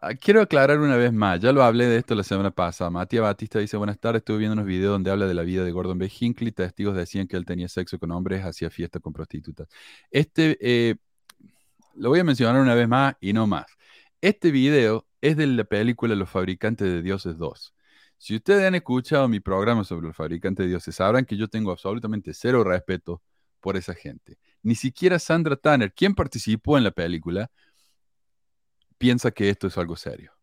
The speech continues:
Así que, sí, hay, no sé por qué está haciendo tanta la ronda esto ahora. Esta película es de los ochenta, pero, eh, sí, parece que se ha hecho popular. Yo tengo cero,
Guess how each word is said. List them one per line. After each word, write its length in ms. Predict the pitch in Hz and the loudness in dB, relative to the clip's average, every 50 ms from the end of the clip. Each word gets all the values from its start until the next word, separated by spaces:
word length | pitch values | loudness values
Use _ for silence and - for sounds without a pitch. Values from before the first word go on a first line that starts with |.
| _ _ _ _ _ _ _ _ _ | _ _ _ _ _ _ _ _ _
Así 300 | - 98 95 117 110 101 | -10 -8 -6 -6 -6 -4
que, 480 | 107 107 98 95 95 90 85 85 82 76 _ _ _ _ _ _ | -2 -2 -2 0 -2 -2 -4 -6 -6 -10 _ _ _ _ _ _
sí, 340 | - - 175 160 107 85 - _ | 0 4 6 6 6 4 -2 _
hay, 300 | - 120 139 147 139 113 | 2 2 4 4 4 2
no 100 | 135 180 | 0 -2
sé 180 | - - 247 | 0 0 -2
por 140 | 247 - 196 | 0 0 0
qué 80 | 170 185 | 0 0
está 160 | - - 170 | 2 2 2
haciendo 320 | 147 - - 165 156 131 | 2 2 2 0 0 0
tanta 240 | - - 165 143 135 | 2 0 0 2 2
la 140 | 107 101 95 | 2 2 2
ronda 360 | 104 123 131 117 101 95 95 | 2 2 2 2 2 2 0
esto 240 | 95 98 - - 85 | 0 -2 -4 -4 -4
ahora. 360 | 85 85 85 85 73 73 76 - _ _ _ _ _ _ _ _ | -2 -2 -2 -4 -4 -6 -10 -12 _ _ _ _ _ _ _ _
Esta 200 | - - - 196 | -8 -6 -4 -2
película 420 | 143 - 123 131 147 - - 143 | 0 0 0 0 0 0 2 2
es 60 | 120 98 | 2 2
de 40 | |
los 120 | 90 80 82 | 2 0 -2
ochenta, 500 | 82 82 92 - - 92 82 76 - 76 | -4 -4 -4 -4 -4 -6 -6 -6 -8 -12
pero, 460 | 71 - 78 78 78 78 76 80 80 - _ _ _ - | -12 -10 -10 -10 -10 -10 -10 -10 -12 -14 _ _ _ -18
eh, 240 | - 87 82 80 87 | -14 -12 -12 -12 -10
sí, 300 | - - - - - _ _ _ | -6 -4 -4 -4 -4 _ _ _
parece 240 | - 92 110 123 117 | -4 -4 -2 -2 -4
que 80 | 107 | -4
se 80 | 95 113 | -4 -4
ha 40 | 117 | -6
hecho 140 | 104 - 92 | -6 -6 -8
popular. 520 | - 82 - - 82 87 87 82 73 - _ _ _ _ _ _ _ _ _ - | -10 -10 -10 -8 -6 -6 -6 -6 -8 -10 _ _ _ _ _ _ _ _ _ -12
Yo 240 | - 104 127 139 127 | -6 -2 -2 -2 -2
tengo 560 | - - 127 127 123 123 120 117 117 113 - _ _ | -2 0 0 0 2 0 0 -2 -4 -6 -8 _ _
cero, 760 | - - - - - - - - - 123 107 87 - - | -20 -20 -20 -20 -20 -20 -12 -6 -2 0 0 0 -2 -6